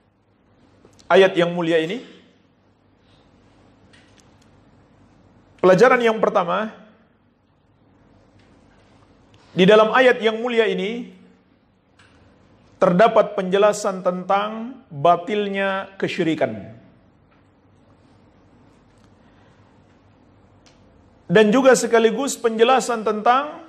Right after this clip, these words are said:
metode mengaj-, menyadarkan orang kafir.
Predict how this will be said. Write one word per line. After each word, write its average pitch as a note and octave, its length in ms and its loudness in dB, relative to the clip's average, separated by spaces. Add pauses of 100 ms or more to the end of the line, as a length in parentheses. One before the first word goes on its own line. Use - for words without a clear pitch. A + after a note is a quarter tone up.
(2250)
metode B3+ 680 2
mengaj-, A3+ 540 -6
menyadarkan A3 800 -2
orang G3+ 240 0
kafir. E3+ 340 -4